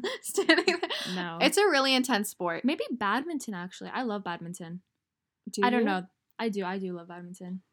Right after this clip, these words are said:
Speaker 1: I love badminton too. But the badminton, the badminton team is literally, like, some of the most, like, dedicated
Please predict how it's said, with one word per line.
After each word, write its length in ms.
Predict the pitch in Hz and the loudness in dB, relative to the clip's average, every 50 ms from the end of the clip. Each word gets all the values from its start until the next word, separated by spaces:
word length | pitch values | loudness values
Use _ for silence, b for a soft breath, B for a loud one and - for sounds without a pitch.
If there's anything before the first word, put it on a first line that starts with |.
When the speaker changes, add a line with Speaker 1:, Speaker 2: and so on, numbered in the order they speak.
| _ _ - | _ _ -6
Speaker 1:
I 100 | 262 269 | -4 -2
love 220 | 240 226 226 214 | 0 0 0 0
badminton 400 | 226 185 185 214 214 208 214 214 | 0 0 0 -2 -4 -4 -4 -2
too. 280 | - 214 196 - - - | 0 0 0 -2 0 0
But 160 | - 262 262 - | 0 0 2 2
the 80 | 285 | 2
badminton, 560 | 226 - 202 190 165 254 285 320 - 381 403 - 247 | 6 8 8 8 8 6 2 -2 -2 -4 -6 -4 -2
the 80 | 254 254 | 4 8
badminton 420 | 240 233 233 240 302 415 494 554 539 | 8 8 8 8 4 0 -2 -4 -4
team 240 | - - 269 254 254 | -2 0 0 2 2
is 80 | 247 240 | 2 2
literally, 380 | 226 220 220 226 226 233 233 226 | 0 0 0 0 0 0 0 0
like, 200 | 214 214 214 - - _ _ _ _ _ _ _ - | 0 -2 -4 -6 -12 _ _ _ _ _ _ _ -12
some 240 | - - 240 233 247 | -6 -2 0 2 2
of 40 | 254 | 4
the 60 | 269 | 4
most, 240 | 277 240 208 214 - | 4 2 2 0 0
like, 200 | 226 214 208 _ - | -2 -4 -4 _ 0
dedicated 600 | 208 196 196 208 202 - 208 196 196 196 190 | 0 2 2 0 -2 -2 -2 -2 -2 -2 -4